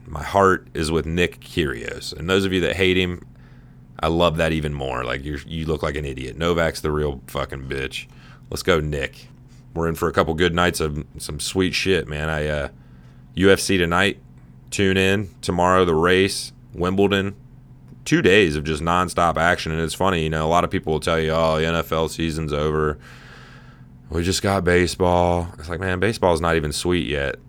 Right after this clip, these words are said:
It's not even All-Star Weekend yet. Like, I don't give a shit about baseball.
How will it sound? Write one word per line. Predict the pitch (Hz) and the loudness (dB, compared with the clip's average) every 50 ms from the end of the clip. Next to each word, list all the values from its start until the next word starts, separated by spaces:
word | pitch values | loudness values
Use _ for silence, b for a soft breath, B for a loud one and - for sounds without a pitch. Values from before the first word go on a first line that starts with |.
| - | -14
It's | - 78 - - | -12 -10 -6 -4
not | 90 87 85 | -2 -2 0
even | 85 82 | 0 0
All-Star | 85 85 87 82 - 85 82 80 | 0 0 0 0 0 0 2 2
Weekend | 80 87 85 78 80 71 69 69 | 2 0 0 -2 -4 -6 -6 -6
yet. | 69 65 65 64 - | -6 -6 -8 -8 -8
Like, | 62 71 | -8 -6
I | 78 | -6
don't | 80 78 | -4 -4
give | 76 73 73 | -4 -4 -4
a | 69 | -4
shit | - - - - 87 82 71 | -4 -4 -2 -2 0 0 -2
about | 62 69 69 67 64 | -2 -2 -4 -4 -4
baseball. | 67 78 78 69 - - 67 64 64 64 - - | -2 -2 -2 -4 -4 -6 -8 -10 -10 -10 -14 -16